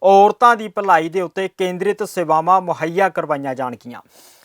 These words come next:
ਇਸ ਤੋਂ ਇਲਾਵਾ ਦਿਵਿਆਂਗ ਬੱਚਿਆਂ ਦੇ ਲਈ ਵਜ਼ੀਫਾ ਯੋਜਨਾ ਦੀ ਸਹੂਲਤ ਦੇ ਨਾਲ-ਨਾਲ ਕੈਂਸਰ ਬਾਰੇ ਜਾਗਰੂਕਤਾ ਅਤੇ ਜਾਂਚ ਦਾ ਪ੍ਰਬੰਧ ਵੀ ਕੀਤਾ ਜਾਵੇਗਾ। ਕੈਬਨਿਟ ਮੰਤਰੀ ਬਲਜੀਤ ਕੌਰ ਨੇ ਜਾਣਕਾਰੀ ਦਿੰਦਿਆਂ ਹੋਰ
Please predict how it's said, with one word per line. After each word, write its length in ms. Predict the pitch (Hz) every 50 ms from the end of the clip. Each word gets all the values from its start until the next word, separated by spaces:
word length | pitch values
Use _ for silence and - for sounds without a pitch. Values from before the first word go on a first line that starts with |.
| _ -
ਇਸ 140 | 208 214 -
ਤੋਂ 140 | - 269
ਇਲਾਵਾ 380 | 269 247 233 226 226 240 254 262
ਦਿਵਿਆਂਗ 520 | 202 220 196 202 202 196 190 190 196 208
ਬੱਚਿਆਂ 640 | 202 220 220 208 190 180 - - 202 208 208 214 208
ਦੇ 160 | 196 185 180
ਲਈ 240 | 180 196 202 202 208 175
ਵਜ਼ੀਫਾ 560 | 123 165 170 143 147 170 175 156 202 208 208
ਯੋਜਨਾ 420 | 180 196 190 185 180 190 196 196
ਦੀ 120 | 180 196 175
ਸਹੂਲਤ 520 | - 175 139 151 185 208 240 254 - 247
ਦੇ 160 | 202 233 220
ਨਾਲ-ਨਾਲ 560 | 165 160 160 156 160 175 180 175 170 175 190 - _ _ _ _ _ _ -
ਕੈਂਸਰ 420 | - 220 226 214 - - 262 254 254
ਬਾਰੇ 240 | 240 226 220 220 190
ਜਾਗਰੂਕਤਾ 720 | 135 170 165 165 160 185 208 - _ - 226 214 220 226 _ _ _ _ - -
ਅਤੇ 200 | 202 - 262 254
ਜਾਂਚ 380 | 208 160 208 202 196 196 190 214
ਦਾ 180 | 185 214 208 208
ਪ੍ਰਬੰਧ 380 | - 190 170 147 156 156 147
ਵੀ 140 | 175 180 220
ਕੀਤਾ 320 | _ 208 196 - 180 156
ਜਾਵੇਗਾ। 460 | - - 135 123 127 123 - 117 - - _ _ _ _ _ _ _ _ _ _ -
ਕੈਬਨਿਟ 300 | 214 214 226 254 302 294
ਮੰਤਰੀ 380 | 269 262 240 180 269 277 302
ਬਲਜੀਤ 500 | 240 233 214 196 160 190 208 214 220 -
ਕੌਰ 260 | 226 - 226 214 214 214
ਨੇ 120 | 233 226
ਜਾਣਕਾਰੀ 480 | 175 175 165 165 160 - 208 214 233 220
ਦਿੰਦਿਆਂ 380 | 180 185 170 160 185 190 196
ਹੋਰ 200 | 170 180 185 175